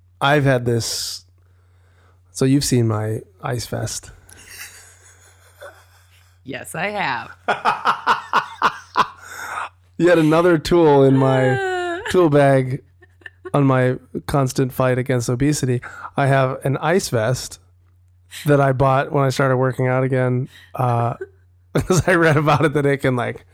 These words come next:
Speaker 1: you know, that little extra boost for your metabolism. You ice, ice down your body. Um, I, so I'll wear it sometimes at home. And then recently, Amelie, my seven-year-old, made her own ice vest.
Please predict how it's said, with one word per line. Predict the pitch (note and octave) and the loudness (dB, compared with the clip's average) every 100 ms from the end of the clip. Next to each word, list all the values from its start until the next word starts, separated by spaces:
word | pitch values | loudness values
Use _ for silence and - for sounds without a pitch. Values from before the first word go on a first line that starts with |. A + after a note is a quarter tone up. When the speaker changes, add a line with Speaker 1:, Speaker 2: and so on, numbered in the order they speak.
| _ _ - - | _ _ -20 -10
Speaker 1:
you | C#4+ | -4
know, | D3 | -2
that | D3+ C#3 | -2 -2
little | F#3 D#3+ - | 0 0 0
extra | E3+ - - C#3 | -4 -4 -2 0
boost | C3 C#3 A#2+ - - - _ _ _ - - - - - - _ _ - | 2 2 0 -6 -10 -16 _ _ _ -20 -20 -20 -20 -18 -18 _ _ -2
for | D3 | 2
your | C#3 | 4
metabolism. | B2+ B2 C#3 C#3+ C3 B2 A#2 A#2 | 2 2 2 2 2 2 0 -2
You | A#2+ B2+ - | -2 -4 -6
ice, | C#3 C3+ C3 - _ | -2 -2 -2 -8 _
ice | - C3+ C3+ | -2 -2 0
down | C3+ C3 | 0 0
your | C3 | 0
body. | B2+ C3 C3 B2 A#2+ _ _ - - - - - | 0 0 0 -2 -6 _ _ -20 -18 -14 -14 0
Um, | C#3 C#3 C3 B2+ C3 _ _ - | 4 4 4 0 -6 _ _ 0
I, | |
so | D3+ F3 | 2 4
I'll | D#3 | 6
wear | D3 C#3+ | 6 4
it | C3+ | 4
sometimes | C3+ C#3 B2+ | 2 2 2
at | B2+ | 2
home. | C3 B2+ B2 - _ - | 2 2 0 -6 _ -2
And | C#3+ C#3 | 2 2
then | C3 C3 B2 | 2 0 0
recently, | C#3 D#3+ - D3 C3 A#2+ B2 - _ - | 0 0 0 0 0 0 -4 -8 _ -4
Amelie, | C3+ E3+ D3+ B2 A#2 A#2 C3 | -2 2 2 2 0 -2 -2
my | C3 | -2
seven-year-old, | A#2+ D#3+ D#3 C3 A#2 A2+ A#2 | -2 0 0 2 2 0 -2
made | C3 B2 C3 B2+ | -4 -2 0 0
her | A#2+ B2 | 0 0
own | B2+ B2+ | -2 -4
ice | B2+ C3+ C#3+ | -4 -2 -4
vest. | - - - - - | -8 -18 -20 -20 -20